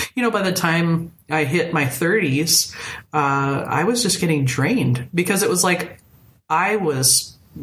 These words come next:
trying to be God in my own life and in the life of those dear to me,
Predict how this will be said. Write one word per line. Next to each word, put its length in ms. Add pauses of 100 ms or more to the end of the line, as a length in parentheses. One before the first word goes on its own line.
(160)
trying 420
to 320
be 160
God 640
in 160
my 180
own 260
life 360
and 140
in 80
the 100
life 300
of 80
those 240
dear 260
to 140
me, 300